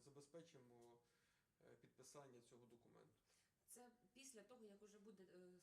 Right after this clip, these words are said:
Speaker 2: службове розслідування проведено?
Speaker 1: От дивіться, службове розслідування, вирішили там, винен, не винен,
Speaker 2: Мгм.
Speaker 1: або якесь інше питання. Далі, е, в контексті це переходить до колегіального органу,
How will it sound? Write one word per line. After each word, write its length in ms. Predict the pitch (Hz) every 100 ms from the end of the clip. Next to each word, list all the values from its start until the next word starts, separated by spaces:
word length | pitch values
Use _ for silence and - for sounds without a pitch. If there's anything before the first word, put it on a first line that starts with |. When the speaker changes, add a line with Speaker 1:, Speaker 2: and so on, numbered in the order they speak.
| -
Speaker 2:
службове 360 | 202 196 202
розслідування 480 | 185 185 170 165 160 165
проведено? 360 | - 165 156 -
Speaker 1:
От 80 | 131
дивіться, 280 | 131 113 98
службове 400 | - 143 175 254
розслідування, 640 | 202 - 120 117 113 113 117 - - - - - -
вирішили 540 | 139 165 135 - 113 113
там, 100 | 120 - 123
винен, 320 | 151 254 208 135 123
не 100 | 143
винен, 240 | 123 120 117
Speaker 2:
Мгм. 80 | 208
Speaker 1:
або 180 | 156 175
якесь 280 | 175 - -
інше 240 | 147 139
питання. 500 | 120 120 - 107 107 - - - - - 127
Далі, 280 | 165 190 180
е, 380 | 165 147 143 131
в 100 | 123
контексті 800 | 156 151 175 170 - - 151 139 -
це 120 | 160 147
переходить 520 | 147 139 - 135 127
до 80 | 135
колегіального 680 | 156 151 165 196 175 143
органу, 480 | 123 107 - 120 117